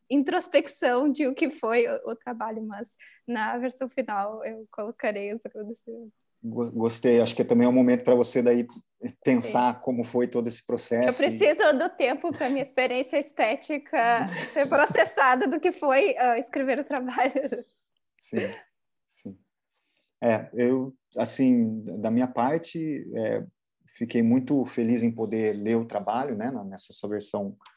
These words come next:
Speaker 2: é, final, e acho que a gente também pode, é, dialogar. Tem, tem vários textos ali que eu achei bem interessante, que eu gostaria de ter acesso, se você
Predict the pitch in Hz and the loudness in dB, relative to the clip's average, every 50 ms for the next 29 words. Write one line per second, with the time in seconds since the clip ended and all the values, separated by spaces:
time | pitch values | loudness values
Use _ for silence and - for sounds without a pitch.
0 | _ _ _ _ _ _ _ _ _ - - 98 98 95 90 90 90 - - _ | _ _ _ _ _ _ _ _ _ -14 -6 -2 -2 -2 -2 -2 -6 -10 -14 _
1 | _ - - - - - - 117 107 101 107 120 135 185 214 214 - _ _ _ | _ -20 -20 -18 -16 -6 -4 -2 0 2 2 2 4 2 2 0 -4 _ _ _
2 | _ _ _ _ _ - - - _ _ _ _ _ _ _ _ _ - 104 104 | _ _ _ _ _ -20 -20 -20 _ _ _ _ _ _ _ _ _ -6 -4 -2
3 | 107 107 107 107 107 107 110 110 110 113 - - - 107 107 117 113 - - 113 | -2 -2 -2 -2 -2 0 2 2 2 0 0 -4 -6 -2 -2 -2 -4 -2 -2 0
4 | 117 117 117 - 117 117 110 107 110 107 104 101 - _ _ _ _ _ _ _ | 0 0 0 2 2 2 2 0 -2 -6 -8 -10 -12 _ _ _ _ _ _ _
5 | _ _ _ _ _ _ - 101 98 98 95 92 90 90 90 92 - - - _ | _ _ _ _ _ _ -8 -4 -2 -2 0 0 -2 -2 -4 -8 -12 -16 -20 _
6 | _ _ _ _ _ - - 98 104 107 107 110 107 95 110 117 127 143 147 117 | _ _ _ _ _ -12 -6 0 2 4 4 4 4 4 4 4 4 2 0 -2
7 | 101 - - 110 107 101 - - 110 104 107 117 120 113 - - 120 110 - - | -4 -6 -8 -8 -8 -8 -8 -6 -4 0 2 2 0 0 -4 -6 -6 -6 -4 -6
8 | 110 107 104 - 113 104 - - - 104 110 120 117 117 110 107 - - 117 110 | -6 -6 -4 -4 -4 -6 -4 -8 -6 -4 -4 -4 -2 -2 -4 -4 -6 -8 -10 -8
9 | - 117 107 110 101 - 107 107 101 98 - - 104 101 - - 117 117 120 - | -8 -6 -8 -8 -8 -8 -6 -6 -6 -6 -2 -2 -2 -2 -2 -2 -2 -2 -2 -4
10 | - - 107 101 - - 107 104 101 | -10 -12 -12 -14 -10 -10 -12 -12 -12